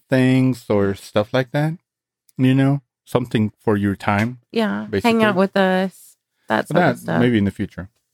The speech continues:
Speaker 2: Yeah.
Speaker 1: When we're, 'cause we're right now, we're, our tens of listeners wouldn't, I mean, we're, we're run out of, <laughs> we will run out of people to meet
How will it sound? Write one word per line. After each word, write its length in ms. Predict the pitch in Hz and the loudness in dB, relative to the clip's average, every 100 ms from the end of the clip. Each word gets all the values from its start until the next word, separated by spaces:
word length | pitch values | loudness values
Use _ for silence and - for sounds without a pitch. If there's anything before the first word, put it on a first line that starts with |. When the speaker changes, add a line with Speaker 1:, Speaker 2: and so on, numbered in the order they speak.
| - | -12
Speaker 2:
Yeah. 340 | - - 190 - _ _ _ _ - | -8 -4 -6 -8 _ _ _ _ -4
Speaker 1:
When 180 | 113 104 | 0 0
we're, 120 | 104 - | -2 -4
'cause 180 | 113 - | -6 -4
we're 140 | 113 107 | 0 2
right 180 | 104 | 2
now, 180 | 107 104 | 2 0
we're, 280 | 104 101 101 _ _ _ _ _ - | 0 -2 -4 _ _ _ _ _ -2
our 100 | 107 | -2
tens 300 | - 123 117 | 2 0 0
of 80 | 104 | 0
listeners 540 | 113 - 104 98 - | 0 2 0 0 -2
wouldn't, 280 | 107 104 101 | -2 -2 -2
I 60 | 98 | -2
mean, 300 | 95 92 92 _ - | -2 -4 -8 _ -6
we're, 180 | 104 104 | -2 0
we're 120 | 110 | 0
run 160 | 123 123 | 2 2
out 140 | 120 | 2
of, 160 | 107 101 | 2 -2
<laughs> 60 | _ | _
we 140 | 110 | 0
will 120 | 123 127 | 2 4
run 200 | 123 123 | 4 4
out 120 | 120 | 2
of 100 | 110 | 0
people 340 | 120 117 107 | -2 0 0
to 220 | 101 - 104 | 0 -2 0
meet 260 | 110 104 | 0 0